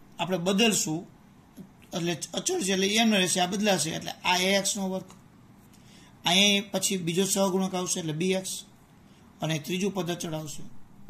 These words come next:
અહીંયા plus અથવા minus કોઈ પણ મૂકી શકાય, પણ generally પ્રમાણિત સ્વરૂપ માટે આપણે plus લખશું, અને અહીંયા plus બરાબર ઝીરો. તો આ દ્વિઘાત સમીકરણ થયું, બરાબર ધ્યાનપૂર્વક જુઓ, એ એક્સનો વર્ગ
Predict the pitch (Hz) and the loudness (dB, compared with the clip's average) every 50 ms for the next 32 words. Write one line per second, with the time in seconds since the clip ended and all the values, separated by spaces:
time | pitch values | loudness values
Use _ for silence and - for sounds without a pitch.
0 | - - - - - - - - - - - - - - - 170 180 190 196 196 | -6 -6 -6 -8 -12 -14 -16 -16 -16 -16 -18 -20 -10 -4 -2 2 2 2 2 2
1 | 196 214 233 254 247 - 233 220 220 214 202 190 185 190 196 196 196 190 - 190 | 2 2 2 4 4 2 2 2 2 2 2 4 4 4 4 4 2 2 0 0
2 | 180 185 - 160 151 151 139 139 123 110 131 127 - 120 113 113 123 - - - | 0 0 -2 -2 -4 -4 -4 -4 -6 -6 -8 -8 -12 -16 -16 -16 -18 -20 -20 -20
3 | - - - - - - 214 208 185 160 208 214 208 214 214 214 214 - - 208 | -20 -20 -20 -20 -10 -6 -4 -2 2 4 4 4 4 4 2 2 2 0 0 2
4 | 202 226 240 240 - - 208 196 196 - 190 180 175 170 170 160 170 180 - - | 4 4 4 4 4 2 0 -2 -4 -4 -2 -2 -2 -2 -4 -4 -6 -8 -6 -4
5 | 185 165 139 143 135 123 120 - - - - - - - - - - - - - | -4 -4 -4 -6 -8 -10 -10 -14 -16 -20 -20 -20 -20 -20 -20 -20 -20 -20 -20 -20
6 | - - - - - - - - - 147 - - - 226 - 160 147 - - - | -20 -20 -20 -20 -20 -20 -12 -8 -8 -8 -6 -2 0 2 2 2 2 0 -2 -10
7 | 123 117 117 - - - - - - 165 160 165 160 147 143 135 113 - - 151 | -12 -10 -12 -12 -14 -16 -18 -8 -4 0 2 2 2 2 0 -4 -6 -6 -8 -10
8 | 131 110 107 - - - - - - - - - - - - - - - - - | -12 -14 -16 -20 -20 -20 -20 -20 -20 -20 -20 -20 -20 -20 -20 -20 -20 -20 -20 -20
9 | - - - - - - - - 160 170 175 160 160 160 165 185 180 - 190 180 | -20 -20 -16 -16 -16 -14 -2 2 4 4 4 4 2 2 2 2 2 0 0 -2
10 | 185 175 180 175 175 160 175 180 165 160 160 170 165 165 143 131 147 160 165 165 | -2 -4 -4 -6 -6 -4 -4 -2 0 2 2 2 2 0 0 0 0 0 0 -2
11 | 170 170 165 165 151 156 160 165 165 - - - - - - - - - - - | -2 -4 -4 -4 -4 -4 -4 -6 -6 -10 -16 -20 -20 -20 -20 -20 -20 -20 -20 -20
12 | - - - - - - - - - - - - - - - - - - - - | -20 -20 -20 -20 -20 -20 -20 -20 -20 -20 -20 -20 -20 -20 -20 -20 -20 -20 -20 -20
13 | - - - - - - - - - - - - - - 170 165 175 170 165 - | -20 -20 -20 -20 -20 -20 -20 -20 -20 -20 -20 -18 -4 0 2 2 2 2 0 0
14 | - 208 143 127 120 135 156 170 | 0 0 -2 0 0 0 0 -2